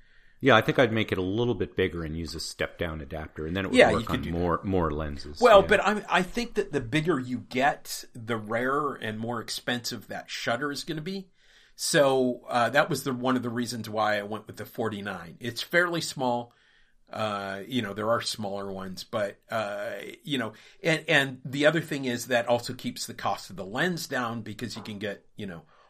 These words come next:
Speaker 2: old Minoltas, old Canons, old, uh, Nikon lenses, um,
Speaker 1: Sure.
Speaker 2: for
Speaker 1: Well, not the
Speaker 2: for
Speaker 1: Minolta,
Speaker 2: decent
Speaker 1: 'cause they're,
Speaker 2: prices.
Speaker 1: they're bigger than forty-nine, but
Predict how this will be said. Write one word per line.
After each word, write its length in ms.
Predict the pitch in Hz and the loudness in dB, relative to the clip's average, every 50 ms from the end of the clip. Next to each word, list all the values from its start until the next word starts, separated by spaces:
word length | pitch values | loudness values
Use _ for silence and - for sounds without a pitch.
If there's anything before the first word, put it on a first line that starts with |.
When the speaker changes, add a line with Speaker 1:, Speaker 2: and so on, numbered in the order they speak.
| _ _ | _ _
Speaker 2:
old 180 | - 147 147 135 | 4 4 4 4
Minoltas, 540 | 131 127 117 117 110 107 110 117 104 95 - | 0 0 0 0 -2 -4 -4 -8 -10 -10 -2
old 260 | - 123 127 127 120 - | 0 2 2 2 0 -4
Canons, 540 | - - 110 107 104 107 101 101 98 90 - - | -8 -8 -6 -6 -4 -6 -6 -8 -8 -10 -8 -4
old, 380 | 110 110 113 113 110 107 104 98 - - _ _ _ - | -4 -2 0 0 -2 -2 -4 -10 -14 -20 _ _ _ -6
uh, 280 | 104 104 101 98 95 98 - | -4 -4 -4 -4 -10 -12 -12
Nikon 520 | - 110 113 107 107 107 - 107 104 98 98 | -8 -6 -6 -6 -6 -6 -8 -8 -8 -6 -8
lenses, 580 | 98 95 95 92 - 101 95 90 - - - - - - - - - - - - _ _ | -10 -10 -10 -10 -10 -12 -12 -12 -12 -14 -14 -16 -20 -20 -20 -20 -20 -20 -20 -20 _ _
um, 320 | - 120 107 101 98 98 95 | -4 -2 -2 -2 -2 -4 2
Speaker 1:
Sure. 280 | - 104 95 87 - - - - | 4 4 4 4 0 -8 -18 -20
Speaker 2:
for 680 | - - - 127 113 107 101 95 92 92 92 92 92 - - - - - - | -20 -10 -6 -4 -2 -2 -2 -2 -4 -6 -8 -10 -12 -14 -18 -20 -20 -10 0
Speaker 1:
Well, 120 | - 98 | 2 4
not 220 | 101 104 110 107 - | 6 6 4 4 4
the 60 | 95 | 2
Speaker 2:
for 100 | 90 85 | 0 2
Speaker 1:
Minolta, 160 | 78 82 82 - | 2 2 0 0
Speaker 2:
decent 180 | - - - | -2 -6 -8
Speaker 1:
'cause 120 | - 71 - | -8 -4 -2
they're, 100 | 87 82 | 0 -2
Speaker 2:
prices. 200 | 71 71 - - | -2 -2 -6 0
Speaker 1:
they're 140 | 90 87 80 | 2 2 2
bigger 300 | 73 90 82 - 82 78 | 2 0 0 0 0 -2
than 160 | 71 73 73 | -2 -4 -8
forty-nine, 540 | - - 82 71 69 69 73 71 71 71 69 67 | -6 -4 -4 -4 -4 -6 -8 -8 -8 -10 -8 -8
but 220 | - - - - | -10 -10 -10 -8